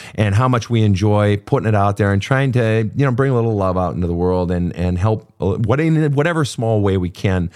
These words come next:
uh, help folks, uh, get some resolution and get some, uh,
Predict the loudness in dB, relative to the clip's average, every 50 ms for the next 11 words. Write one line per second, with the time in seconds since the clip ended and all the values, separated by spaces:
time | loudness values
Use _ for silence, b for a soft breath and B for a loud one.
0 | B B B B B B B 0 0 0 0 0 0 0 -2 -2 0 0 0 0
1 | -2 -4 -10 -10 -8 -6 -4 -4 -4 -4 -6 -8 _ _ -4 -4 -2 -2 -2 -2
2 | 0 0 0 0 0 0 0 -2 -2 -2 -2 0 0 0 0 -2 -4 -6 -6 -4
3 | -2 -2 -2 0 -2 -2